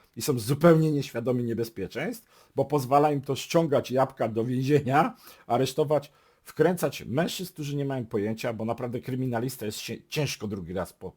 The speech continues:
posadzić. Więc policjantowi jest łatwiej uzyskać awanse, jeżeli ma do czynienia z prawym człowiekiem, jest łatwiej prawego człowieka wsadzić do więzienia, a ps-, a psychologowie policyjni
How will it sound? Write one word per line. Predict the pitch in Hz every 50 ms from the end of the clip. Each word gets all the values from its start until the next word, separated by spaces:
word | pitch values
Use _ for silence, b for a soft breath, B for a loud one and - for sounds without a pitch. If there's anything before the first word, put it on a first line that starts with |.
| _
posadzić. | - 127 - - 117 101 78 - 71 _ - B B B B B B -
Więc | 127 120 - b b b b b b b
policjantowi | - 147 156 156 139 - 160 147 139 160 156 143 135
jest | 131 110 - - - _
łatwiej | 98 117 160 175 - - 240 262
uzyskać | 214 196 214 214 - 180 180 165
awanse, | 170 160 170 160 160 - - 151 147 143 143 147 b b b b b b b _ _ _ _ -
jeżeli | 101 113 139 139 135 175 185 170 165 160 160 160 b b b b b b b b
ma | 110 135 151
do | 143 156 151
czynienia | - - 139 143 151 151 147 139
z | 135 -
prawym | - - 151 156 156 147 143 160 147
człowiekiem, | 139 - 147 131 120 139 127 123 - 135 135 127
jest | 113 113 113
łatwiej | 123 135 160 175 - - 170
prawego | 170 - 139 143 - 147 143 131 123
człowieka | - - 139 123 143 151 147 110
wsadzić | - - 131 120 107 101
do | 92 95 92
więzienia, | 90 95 107 135 151 147 139 135 131 131 b b b b b b b _ _
a | 120 127 123 120 117 - _ _ _ _ _ _ _ _ _ _ _ _ _ _ _ _
ps-, | - - - - - - b b b b b _
a | - 117
psychologowie | - - - - - 175 - 160 151 156 156 147 127 147 143 127 127 131 117 107 104 101 - _ _
policyjni | 131 120 107 95 85 - 117 117 113 110 95 90 85 87